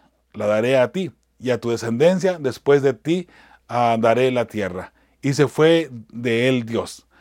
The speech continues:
del lugar en donde había hablado con él. Y Jacob erigió una señal en el lugar donde había hablado con él, una señal de piedra, y derramó sobre ella libación y echó sobre ella aceite.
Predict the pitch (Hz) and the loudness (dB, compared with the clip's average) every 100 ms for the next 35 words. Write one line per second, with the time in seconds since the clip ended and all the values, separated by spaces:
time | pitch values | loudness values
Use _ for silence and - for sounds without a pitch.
0 | _ _ _ _ 92 101 117 135 135 123 | _ _ _ _ -6 2 4 4 4 0
1 | 117 113 110 113 123 127 123 123 123 139 | 2 2 2 2 2 2 2 0 0 -4
2 | 160 85 - _ _ 165 165 151 202 202 | -6 -10 -16 _ _ 0 0 2 0 0
3 | - 151 151 135 165 160 208 226 208 175 | -4 0 0 0 -2 0 0 0 0 2
4 | 147 151 139 113 104 117 151 160 139 123 | 2 2 0 -2 0 0 0 -2 -2 0
5 | 104 104 110 107 104 107 127 139 143 196 | 0 0 -2 -2 -4 -6 -6 -2 -2 -4
6 | - _ _ _ _ 123 147 135 131 135 | -8 _ _ _ _ 0 0 2 2 2
7 | 127 110 147 170 202 214 - 147 143 123 | 2 -2 2 2 2 0 -2 0 2 2
8 | 113 117 143 160 - 139 127 127 135 135 | 0 2 0 -2 -2 -6 -2 2 2 2
9 | - - _ 117 117 104 - 165 185 165 | -2 -20 _ -2 0 0 0 2 2 0
10 | 120 110 139 135 135 120 113 117 123 113 | -6 -2 0 0 -2 -2 0 2 0 0
11 | - - - 117 117 107 - 127 123 104 | -8 -20 -14 -6 -4 -4 -4 -2 0 -2
12 | 87 82 - | -6 -16 -18